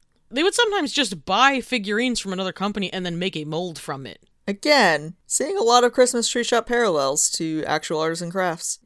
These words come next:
Speaker 1: <laughs> True. Particularly with Lefton. These sort of juggernauts are Lefton versus Napco, because they were the most high-producing pair. Kinda had a, like, a Disney DreamWorks thing going on.
Speaker 2: Sunday, Sunday, Sunday.
Speaker 1: There have been figurines found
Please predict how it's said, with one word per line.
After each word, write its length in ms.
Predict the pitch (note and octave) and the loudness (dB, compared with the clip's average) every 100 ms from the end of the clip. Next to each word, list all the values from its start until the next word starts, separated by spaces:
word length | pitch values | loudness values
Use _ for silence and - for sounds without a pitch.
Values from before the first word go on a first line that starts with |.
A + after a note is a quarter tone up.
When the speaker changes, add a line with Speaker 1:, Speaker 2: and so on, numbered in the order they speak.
| - | -20
Speaker 1:
<laughs> 180 | - G3+ | -14 -8
True. 460 | - A3+ C4 E3 C#3 _ _ - | -2 2 4 2 -4 _ _ -14
Particularly 400 | G#3+ A#3+ D#4 A3 | -6 -4 -2 -2
with 120 | E3+ | -4
Lefton. 600 | D#3 D#3 - D#3+ C3+ C3+ _ | -4 -4 -4 -8 -8 -16 _
These 120 | G3+ | 0
sort 140 | C4+ | 0
of 120 | C4 D#3+ | -2 -2
juggernauts 580 | F#3 F3+ F#3 F3+ E3 | -2 -2 0 0 -2
are 160 | E3+ E3+ | -2 -4
Lefton 460 | E3 D#3+ - D#3+ D3+ | -4 -6 -6 -8 -6
versus 360 | D#3+ - D#3 | -6 -6 -8
Napco, 580 | D3+ C#3+ - F#3+ F#3 G3 - _ - | -8 -10 -8 -4 -4 -4 -12 _ -10
because 220 | F3+ G3 | -6 0
they 100 | G3 | 0
were 100 | F#3+ | 0
the 220 | F#3 F3 | -4 -4
most 260 | F4 E4+ - | 0 0 2
high-producing 800 | A#3+ G3+ - F3 F3+ - G#3 G3+ | 4 4 2 -6 -4 -4 -2 -4
pair. 420 | - E3+ F#3+ G#3 _ _ - | -4 -4 -4 -6 _ _ 0
Kinda 180 | E4 | 2
had 100 | D4 | 4
a, 260 | A#3 F3+ E3+ | 2 2 0
like, 140 | F#3 | -2
a 80 | E3 | -2
Disney 420 | D3+ E3+ E3+ F3+ | -2 -2 -2 -2
DreamWorks 440 | E3 E3+ F3 F3+ - | -2 -2 -2 -2 -2
thing 200 | G3 F#3+ | -2 0
going 220 | F#3 F#3 | 0 0
on. 300 | G3 G3 G3 _ | 0 0 -4 _
Speaker 2:
Sunday, 520 | - - A3+ E3+ - | -4 -2 0 -2 -2
Sunday, 480 | - G#3 A3 A3+ A#3 | -2 0 0 0 0
Sunday. 760 | - F#3+ C#3+ - - - G3 _ | 0 -2 -6 -14 -14 -18 -20 _
Speaker 1:
There 320 | F#3 A#3+ D4 | 4 6 6
have 120 | D#4+ A#3+ | 4 2
been 300 | C#4+ C4 A#3+ | 2 4 2
figurines 680 | B3 G#3+ A#3 A#3+ A#3+ G#3 | -2 0 2 4 4 2
found 520 | - G3 G3 A#3 D4+ | 0 0 2 0 -4